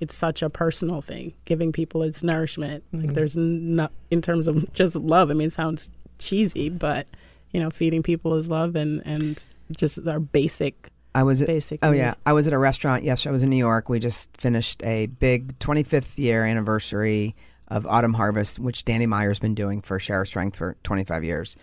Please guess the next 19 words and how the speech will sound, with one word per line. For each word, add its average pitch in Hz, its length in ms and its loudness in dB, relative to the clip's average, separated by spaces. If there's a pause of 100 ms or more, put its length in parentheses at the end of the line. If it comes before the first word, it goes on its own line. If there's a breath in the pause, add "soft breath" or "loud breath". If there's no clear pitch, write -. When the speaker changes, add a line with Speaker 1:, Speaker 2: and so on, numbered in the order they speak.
(320 soft breath)
Speaker 3:
to 120 100 -2
raise 104 220 0
funds. 92 480 -4
And 107 580 -2 (260)
we 120 120 2
had 107 100 0
this - 300 -8
incredible 120 480 0
evening. 104 280 -4
And 98 80 -4
the 101 60 -4
next 110 220 -4
day 117 100 -2
I 101 140 0
went 104 180 -4
and 107 80 -6
had 104 320 -6 (460 soft breath)
lunch, 120 440 0 (120)
uh, 107 320 0